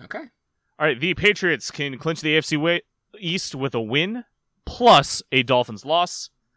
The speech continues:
Speaker 2: Uh, they can clinch a playoff berth, uh, with a win plus, <laughs> and it says this, uh, verbatim, "Numerous other combinations of losses or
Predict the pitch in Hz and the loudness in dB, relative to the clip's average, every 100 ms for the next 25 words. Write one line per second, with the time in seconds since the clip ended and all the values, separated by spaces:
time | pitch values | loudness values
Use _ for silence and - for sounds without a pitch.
0 | _ _ - 113 117 113 - 147 139 117 | _ _ -2 0 0 -4 -2 -2 -2 2
1 | 156 151 - 151 143 - _ _ _ _ | 4 6 4 -2 -2 -6 _ _ _ _
2 | _ - 117 113 113 120 123 131 127 131 | _ -2 2 2 2 -2 0 0 0 4
3 | 123 113 - 185 151 170 131 - 139 120 | 2 2 -2 -2 -2 -4 -2 0 0 0
4 | 123 120 - _ - 117 104 127 113 110 | -2 -2 -10 _ -2 -2 0 0 2 2
5 | 98 92 _ - - - 127 139 160 190 | -2 -6 _ -20 -20 -14 -6 -2 0 0
6 | 185 - - 143 143 - 139 127 120 117 | 0 -2 0 0 0 0 0 2 0 -2
7 | - 110 110 104 104 - 98 104 | -4 -10 -8 -2 0 -2 -6 -8